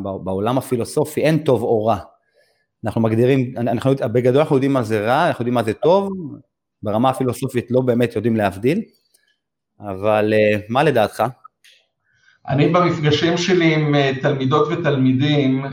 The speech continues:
Speaker 2: כשאני מגיע לכיתות הלימוד, או במסיבות סיום או באירועים, אני אומר להם תמיד, "תשאפו להצליח,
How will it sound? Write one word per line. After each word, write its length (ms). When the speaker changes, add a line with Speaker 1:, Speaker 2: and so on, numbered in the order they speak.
Speaker 2:
כשאני 240
מגיע 360
לכיתות 560
הלימוד, 640
או 280
במסיבות 640
סיום 260
או 100
באירועים, 460
אני 120
אומר 340
להם 460
תמיד, 500
"תשאפו 520
להצליח, 1040